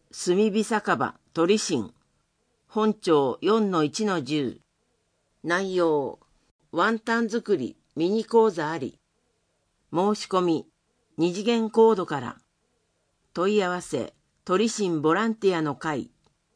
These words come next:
電話、零四二三四九の六一八五。家内労働の委託状況届は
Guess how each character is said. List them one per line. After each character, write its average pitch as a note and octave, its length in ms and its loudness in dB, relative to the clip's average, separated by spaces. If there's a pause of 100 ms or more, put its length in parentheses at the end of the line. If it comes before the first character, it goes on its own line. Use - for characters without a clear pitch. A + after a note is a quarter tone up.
(240)
電 D#3 260 0
話、 C3+ 220 -6 (340)
零 G#3+ 280 6
四 G3+ 320 0
二 D3+ 200 -2 (200)
三 A3 340 -2
四 A3 240 0
九 G3 300 -4
の C3 260 -4
六 D#3 360 -2
一 G#3+ 220 -4
八 D#3 300 -8
五。 D3 380 -2 (3000)
家 F3+ 120 -4
内 G#3 320 0
労 G#3+ 220 6
働 E3+ 320 2
の B2+ 240 -4
委 D3 140 -8
託 G#3 280 -2
状 G#3 220 2
況 G#3 320 0
届 G3+ 400 -2
は B2+ 260 -4